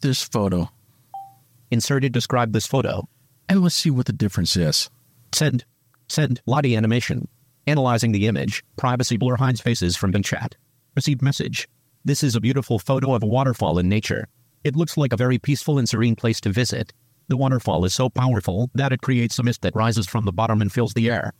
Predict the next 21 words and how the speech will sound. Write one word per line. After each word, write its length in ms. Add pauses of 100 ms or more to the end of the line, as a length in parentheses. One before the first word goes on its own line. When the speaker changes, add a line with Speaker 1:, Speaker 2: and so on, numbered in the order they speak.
(300)
Speaker 2:
You 100
can 120
see 140
a 60
bird 220
flying 240
through 140
the 80
mist, 260 (240)
enjoying 320
the 60
view. 360 (380)
The 80
forest 340
behind 320
the 80
waterfall 520
is 100
green 220
and 100
lush, 440